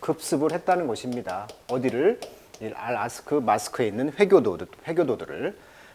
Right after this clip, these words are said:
자, 그래서 사십 명의 팔레스티니언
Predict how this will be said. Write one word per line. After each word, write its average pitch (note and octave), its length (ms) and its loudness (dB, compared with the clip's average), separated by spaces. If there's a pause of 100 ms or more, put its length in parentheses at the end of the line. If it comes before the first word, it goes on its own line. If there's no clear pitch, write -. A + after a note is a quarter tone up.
(120)
자, C3+ 280 4
그래서 D#3+ 200 4
사십 A3+ 480 4
명의 F#3 420 4
팔레스티니언 D#3+ 920 2